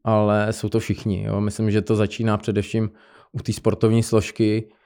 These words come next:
a potom se to už všechno jenom nabaluje a, a myslím, že teď sklízíme to, co jsme zaseli už dřív a, a myslím, že si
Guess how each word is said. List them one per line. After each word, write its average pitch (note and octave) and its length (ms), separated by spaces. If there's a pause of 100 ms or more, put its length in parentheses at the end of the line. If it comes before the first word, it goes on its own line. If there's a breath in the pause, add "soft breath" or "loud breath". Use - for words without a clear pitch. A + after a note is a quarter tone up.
(320 soft breath)
a G#2 500
potom G#2+ 280
se G2+ 120
to A2 120
už G2+ 100
všechno A2+ 300
jenom G#2+ 200
nabaluje G2+ 580
a, G2 140 (300 loud breath)
a A2 140
myslím, G#2+ 400
že G#2 120
teď G#2 140
sklízíme G2+ 580 (200 soft breath)
to, - 100
co - 120
jsme G#2+ 220
zaseli G2+ 360
už G#2 140
dřív F#2+ 420
a, G2+ 100 (600)
a G#2 260 (560)
myslím, A#2 260
že A2+ 160
si G#2+ 280